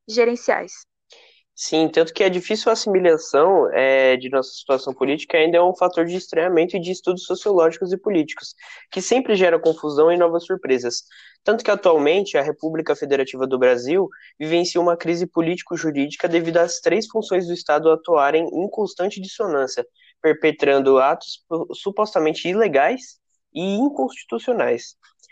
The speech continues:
Speaker 2: Para o sociólogo português Nelson Dias, a crescente crise da democracia é consequência da falta de participação da sociedade nas decisões políticas.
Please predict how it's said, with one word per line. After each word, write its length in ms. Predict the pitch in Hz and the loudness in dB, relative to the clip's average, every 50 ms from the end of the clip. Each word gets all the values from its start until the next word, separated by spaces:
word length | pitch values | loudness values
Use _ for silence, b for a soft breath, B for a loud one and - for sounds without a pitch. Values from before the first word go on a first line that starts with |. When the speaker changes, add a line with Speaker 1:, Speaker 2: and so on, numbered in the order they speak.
| b b b b - | b b b b -2
Speaker 2:
Para 160 | - - 254 | -2 0 0
o 20 | |
sociólogo 920 | 240 254 240 - 254 214 202 196 180 175 175 175 170 156 156 156 151 143 151 | 0 0 0 2 2 4 4 4 6 6 6 6 6 6 6 4 4 2 2
português 480 | - 151 151 - 147 139 143 139 135 139 | 0 0 0 -2 -2 0 0 0 2 2
Nelson 340 | 139 139 139 - 143 135 | 2 2 2 2 2 0
Dias, 360 | 127 123 123 160 196 190 160 151 | 0 0 0 2 2 2 4 2
a 80 | 147 | 0
crescente 460 | - - 147 - - 160 165 - - | -2 -4 -6 -6 -6 -6 -8 -8 -10
crise 320 | - - 175 175 156 156 147 | -8 -6 -4 -4 -4 -2 -2
da 100 | 143 147 | -2 0
democracia 800 | 143 139 135 135 131 135 143 131 127 - - 170 185 185 151 - | 0 2 2 2 2 2 2 0 0 -2 -4 0 0 2 2 2
é 100 | 131 143 | 0 -2
consequência 600 | - 180 214 214 - 220 - 180 180 - - 202 | -2 -2 -4 -4 -6 -6 -4 -2 -2 -2 -2 -2
da 120 | 185 180 | -2 -2
falta 320 | 175 - 170 185 - - 208 | 0 0 -2 -4 -4 -6 -12
de 140 | 190 180 | -14 -6
participação 680 | - 190 180 180 - - - 165 170 165 - 151 151 151 | -4 -2 -2 -2 -4 -4 -4 -2 -2 -2 -2 -2 0 2
da 140 | 156 156 | 2 0
sociedade 580 | 160 - - 156 - - 160 147 143 143 147 156 | 0 0 -4 -6 -4 -4 0 0 0 0 0 -2
nas 160 | 147 147 147 | -4 -4 -4
decisões 300 | 156 156 - 151 147 - | -6 -8 -6 -8 -8 -8
políticas. 540 | - - 190 143 127 131 - - 120 - | -8 -6 -4 -4 -4 -4 -6 -10 -10 -10